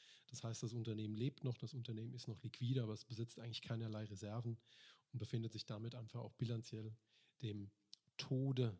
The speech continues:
leider sehr nahe, wenn man das mal so drastisch ausdrücken will. Und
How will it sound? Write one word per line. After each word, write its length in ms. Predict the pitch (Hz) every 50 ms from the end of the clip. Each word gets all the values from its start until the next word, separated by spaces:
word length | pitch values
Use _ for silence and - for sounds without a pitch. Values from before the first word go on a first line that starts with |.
| - -
leider 460 | 110 107 107 110 113 113 110 107 101
sehr 240 | 98 107 101 104 104
nahe, 440 | 104 101 101 104 95 87 101 92 87
wenn 100 | 95 95
man 140 | 95 98 101
das 160 | 107 - -
mal 120 | 104 104 104
so 80 | 117
drastisch 400 | 117 - 110 110 - - 135 120
ausdrücken 480 | - 120 113 - - - 120 - 98 90
will. 160 | 104 107 123 123 - _ _ - - - - - _
Und 340 | - 135 120 117 - - -